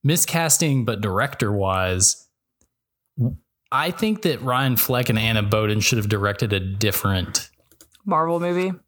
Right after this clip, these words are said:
Speaker 1: Yes.
Speaker 2: Yeah.
Speaker 1: Can you guess which one? I'm thinking.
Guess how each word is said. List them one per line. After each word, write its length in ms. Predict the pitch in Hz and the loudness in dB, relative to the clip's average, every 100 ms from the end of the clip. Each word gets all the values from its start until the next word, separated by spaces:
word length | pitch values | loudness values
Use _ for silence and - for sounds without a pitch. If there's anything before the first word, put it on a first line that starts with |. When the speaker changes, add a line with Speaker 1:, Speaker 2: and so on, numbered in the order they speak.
| _ _ | _ _
Speaker 1:
Yes. 680 | 110 101 - - - - - - | -2 0 0 2 2 -2 -10 -4
Speaker 2:
Yeah. 160 | 135 131 | 0 2
Speaker 1:
Can 80 | 120 | 2
you 40 | |
guess 300 | 127 120 - | 0 0 0
which 180 | 113 107 | 0 -2
one? 460 | 98 87 76 92 - _ _ _ _ - - - _ _ _ - - - - - - - - - _ - - - - - | -4 -6 -8 -12 -20 _ _ _ _ -16 -16 -20 _ _ _ -20 -20 -20 -18 -16 -16 -16 -18 -20 _ -14 -12 -12 -12 -4
I'm 140 | 123 104 | -2 0
thinking. 560 | 104 90 87 170 - | -2 -4 -4 -4 -6